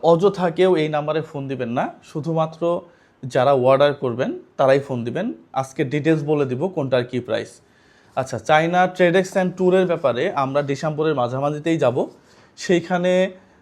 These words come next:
আহ, আমাদের প্রায়, প্রায় কমপ্লিট হয়ে গেছে, আর হয়তো আমরা হাতে গোনা তিন চারজন নিতে পারবো।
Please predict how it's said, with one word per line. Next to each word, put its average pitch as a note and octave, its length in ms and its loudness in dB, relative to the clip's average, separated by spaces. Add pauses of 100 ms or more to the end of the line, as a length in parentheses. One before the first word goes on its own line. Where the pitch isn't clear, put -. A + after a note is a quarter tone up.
আহ, B2+ 1000 4 (120)
আমাদের D#3+ 580 2 (100)
প্রায়, E3+ 320 6 (240)
প্রায় E3+ 240 6
কমপ্লিট E3+ 420 -2
হয়ে E3 160 0
গেছে, D#3 260 -2
আর D#3 180 2
হয়তো C#3 300 -2
আমরা C#3 580 2
হাতে B2+ 240 -4
গোনা C#3 200 -4
তিন D#3 180 -4
চারজন C3 300 -2
নিতে C#3 220 -2
পারবো। B2+ 340 -2